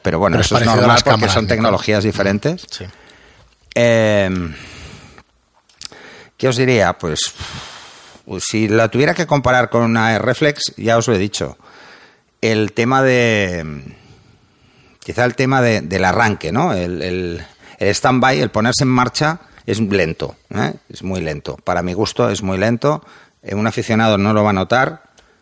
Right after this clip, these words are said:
Speaker 1: o lo va a notar, pero se acostumbrará muy rápido, pero yo si tengo una Reflex y tengo esta al lado, eh, es, cambiar de una a otra lo notaría muchísimo. De hecho, lo estuve notando mucho hasta el punto que,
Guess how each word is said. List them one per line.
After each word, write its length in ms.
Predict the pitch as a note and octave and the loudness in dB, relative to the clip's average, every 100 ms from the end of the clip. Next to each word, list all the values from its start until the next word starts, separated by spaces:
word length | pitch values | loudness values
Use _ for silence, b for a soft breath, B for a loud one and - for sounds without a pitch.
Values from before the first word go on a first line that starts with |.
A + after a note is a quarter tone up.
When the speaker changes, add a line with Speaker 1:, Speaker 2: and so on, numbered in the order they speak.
| b | b
Speaker 1:
o 100 | F#2+ | -4
lo 140 | F2+ E2 | -2 0
va 80 | |
a 40 | F#2 | -2
notar, 380 | F#2 G#2 G#2 F2 | -2 0 0 -2
pero 220 | F2+ E2 | -6 -6
se 120 | - | -6
acostumbrará 560 | E2 F2 - F2+ E2+ F#2+ | -4 -4 -4 -2 0 2
muy 160 | F#2 F2+ | 0 2
rápido, 500 | G2 G2+ A#2+ B2 A2+ | 0 2 2 2 0
pero 460 | F#2+ F2+ E2 D2+ | -2 0 0 -2
yo 360 | F2+ E2+ E2+ F2+ | -4 -4 0 -2
si 120 | - | -2
tengo 220 | G2+ G2+ | -2 -2
una 200 | G2 F#2+ | 0 0
Reflex 440 | F2+ G2+ - F2 - | 0 -2 -2 -6 -6
y 40 | |
tengo 260 | G2+ F#2 G2 | -4 0 0
esta 400 | - G2 F#2 F#2+ | 0 0 0 0
al 140 | F#2+ | 0
lado, 380 | G#2 A2 G#2+ A#2 B B B B | 2 2 2 0 B B B B
eh, 200 | - F2 | -4 -2
es, 200 | G#2 - - _ - - | -2 -2 -6 _ -20 -2
cambiar 440 | G2+ G#2+ A#2+ A#2 | 0 4 4 4
de 100 | A#2 | 2
una 180 | A#2 A2+ | 4 4
a 60 | A2+ | 2
otra 220 | A2+ A#2+ | 2 2
lo 140 | A2 | 4
notaría 400 | G#2 G2 G2 G2 | 2 0 0 0
muchísimo. 760 | F#2+ F2+ G2 - A#2+ D3 G#3 - b b b b | 0 -4 -4 -2 -2 -2 -6 -16 b b b b
De 100 | E2+ | -8
hecho, 220 | F2 G#2+ | -2 -2
lo 140 | E2 E2 | 0 -2
estuve 300 | - G2+ F#2 | -2 0 0
notando 380 | E2+ E2 E2 | 0 -2 -2
mucho 280 | D#2 G2 - | -4 -4 -4
hasta 200 | A#2 - | -4 -6
el 100 | D#2+ | -8
punto 360 | D#2 F#2 E2+ E2+ | -6 -8 -4 -6
que, 380 | - E2+ D#2 | -4 -4 -4